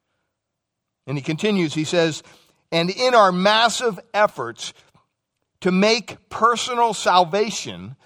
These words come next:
the issue, we have really left the church behind to the detriment of many, many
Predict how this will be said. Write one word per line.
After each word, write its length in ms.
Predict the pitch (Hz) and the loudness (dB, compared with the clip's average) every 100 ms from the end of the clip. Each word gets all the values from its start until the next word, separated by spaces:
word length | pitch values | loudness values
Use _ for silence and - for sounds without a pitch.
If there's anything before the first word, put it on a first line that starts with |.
| - | -10
the 240 | 143 160 | -10 -2
issue, 400 | 202 - - - _ _ _ _ _ _ _ _ _ _ _ _ _ - | -2 -2 -12 -20 _ _ _ _ _ _ _ _ _ _ _ _ _ -4
we 140 | 165 | 0
have 240 | 175 180 | 2 2
really 280 | 170 233 208 | 2 0 0
left 640 | 147 160 180 110 - - - _ _ _ _ _ - | -2 0 0 0 -8 -20 -20 _ _ _ _ _ -6
the 100 | 160 | -6
church 420 | - 185 175 - | 0 0 0 -4
behind 600 | 156 143 156 90 76 - _ _ _ _ _ _ _ _ _ _ | -8 -4 -4 -4 -14 -20 _ _ _ _ _ _ _ _ _ _
to 120 | - | -6
the 100 | 160 | -4
detriment 640 | 123 175 185 - 135 110 104 | 0 2 2 -2 -10 -10 -10
of 160 | 117 104 | -10 -8
many, 580 | 143 160 151 147 151 156 _ _ _ | -4 -2 -2 -6 -8 -14 _ _ _
many 680 | 123 139 151 147 92 87 95 | -14 -4 -2 -2 -6 -16 -20